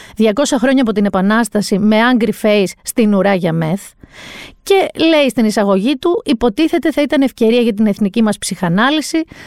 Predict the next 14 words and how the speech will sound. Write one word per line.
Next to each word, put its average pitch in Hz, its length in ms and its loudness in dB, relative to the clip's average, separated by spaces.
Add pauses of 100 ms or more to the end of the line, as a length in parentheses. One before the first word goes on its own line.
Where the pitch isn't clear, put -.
(120)
Τελικά 285 320 0
έχουμε 285 200 0
πιο 311 220 0
επίγοντα 247 420 0
πράγματα 208 460 0
να 180 60 -2
ασχοληθούμε. 185 640 0 (360)
Αρνητικό 240 640 0
ρεκόρ 233 340 0
διασωληνωμένων, 180 1040 0
θα - 180 -4
έρθουμε 170 340 -2
και 160 120 -8
εκεί. 247 280 -6